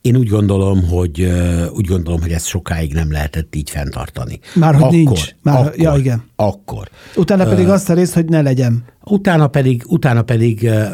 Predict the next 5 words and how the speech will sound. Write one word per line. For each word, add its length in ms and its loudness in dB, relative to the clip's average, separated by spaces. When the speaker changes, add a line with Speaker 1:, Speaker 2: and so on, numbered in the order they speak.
Speaker 1:
valószínűleg 500 0
lejárt 420 -2
a, 920 -4
a 40 -4
licenc, 640 -2